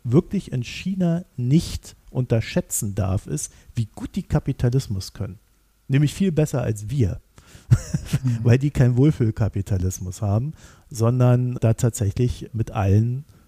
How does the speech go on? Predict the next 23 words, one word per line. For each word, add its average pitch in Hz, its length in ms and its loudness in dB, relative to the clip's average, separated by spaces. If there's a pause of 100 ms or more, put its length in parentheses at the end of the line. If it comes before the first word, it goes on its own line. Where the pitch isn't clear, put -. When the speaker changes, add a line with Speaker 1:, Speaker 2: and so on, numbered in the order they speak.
(120)
Speaker 1:
Härten 117 600 0
und 120 200 -4
Bandagen 104 600 0
gekämpft 107 600 0
wird, 113 220 2 (240)
die 120 80 -2
sich 107 220 -4
finden 113 300 -2
lassen. - 400 -6 (340)
Ich - 200 -8
glaube, 180 680 4
da 120 200 6
sollte 127 340 4
man 117 340 0
im 107 220 0
Westen 135 640 -2
tatsächlich 107 600 -2
der 101 180 -2
ganzen 104 420 -2
Geschichte 104 520 -8
etwas 104 520 -6
respektvoller - 680 -4
gegenübertreten. 107 880 -8